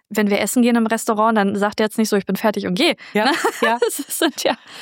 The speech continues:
Speaker 2: Ja, aber das ist bei, in, in neuen Familien ist es so, dass ihr euch im Prinzip einigen müsst.
Speaker 1: Ja, genau.
Speaker 2: Wie, wie lebt ihr das? Äh, darf
Speaker 1: Ja.
Speaker 2: er einfach abhauen, wenn er sein Brot gegessen hat?
Speaker 1: Ja.
Speaker 2: Oder fändest du's, fändest du's nett,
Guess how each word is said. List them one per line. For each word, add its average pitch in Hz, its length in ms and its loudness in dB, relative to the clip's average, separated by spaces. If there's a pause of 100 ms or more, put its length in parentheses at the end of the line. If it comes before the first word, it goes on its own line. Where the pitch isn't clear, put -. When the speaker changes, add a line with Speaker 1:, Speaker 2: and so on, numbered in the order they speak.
(100)
Speaker 2:
Ja, 262 100 2
aber 233 120 4
das 220 180 2
ist - 160 0
bei, 240 100 0
in, 220 180 2
in 208 220 0
neuen 190 260 2
Familien 254 540 2
ist 233 120 2
es 220 160 0
so, 226 140 0
dass 226 240 -2
ihr 247 140 4
euch 240 160 2
im 208 80 0
Prinzip 202 420 -2
einigen 185 380 2
müsst. 277 260 4
Speaker 1:
Ja, 269 140 2
genau. 262 380 2
Speaker 2:
Wie, 240 200 -2
wie 262 120 4
lebt 220 360 -2
ihr 165 120 0
das? 151 280 -2
Äh, 190 220 -2 (120)
darf 185 200 0
Speaker 1:
Ja. 262 160 2
Speaker 2:
er 214 100 2
einfach 185 460 -4
abhauen, 240 640 0
wenn 220 240 0
er 233 100 2
sein 220 220 0
Brot 220 240 0
gegessen 233 440 2
hat? 254 100 4
Speaker 1:
Ja. 202 40 0
Speaker 2:
Oder 196 160 2
fändest 185 400 0
du's, - 200 -8
fändest 202 520 0
du's 190 200 -2
nett, 165 220 0